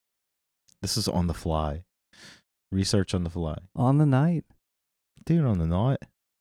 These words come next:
Speaker 2: Inquisition Symphony, nineteen ninety-eight. So they were doing Metallica on cellos in the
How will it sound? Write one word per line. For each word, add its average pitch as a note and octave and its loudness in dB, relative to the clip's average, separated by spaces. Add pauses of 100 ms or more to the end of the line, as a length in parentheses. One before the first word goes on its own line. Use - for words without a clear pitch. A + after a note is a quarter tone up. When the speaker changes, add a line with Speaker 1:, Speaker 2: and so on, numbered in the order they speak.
(200)
Speaker 2:
Inquisition D#3 2
Symphony, B2 2
nineteen D3 0
ninety-eight. C#3+ 2 (420)
So D#3+ 4
they F3+ 10
were F#3+ 10
doing E3 8
Metallica C#3+ 6
on C3 4
cellos B2+ 4
in B2+ 0
the B2 4